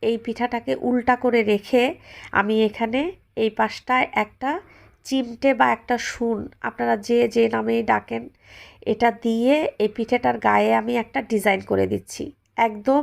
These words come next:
লম্বালম্বি করে পিঠের একদম এক মাথা থেকে আরেক মাথা পর্যন্ত একটা লম্বা দাগ করে নিব, গাছের পাতা যেরকম হয়।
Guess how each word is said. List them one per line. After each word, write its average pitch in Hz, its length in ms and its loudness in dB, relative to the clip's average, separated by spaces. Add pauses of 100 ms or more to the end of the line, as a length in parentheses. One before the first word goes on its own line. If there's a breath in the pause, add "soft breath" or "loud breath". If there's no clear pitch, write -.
লম্বালম্বি 233 680 2
করে 254 220 0
পিঠের 254 420 -4 (500 loud breath)
একদম 208 380 2 (140)
এক 226 220 2 (320)
মাথা 226 340 -4
থেকে 254 300 -2
আরেক 226 300 2
মাথা 233 280 -2
পর্যন্ত 233 520 -2 (140)
একটা - 340 -2
লম্বা 220 520 2 (1400 loud breath)
দাগ 214 260 2 (100)
করে 226 220 2
নিব, 208 220 -2 (600)
গাছের 220 440 2
পাতা 240 300 4
যেরকম 208 460 0
হয়। 190 280 0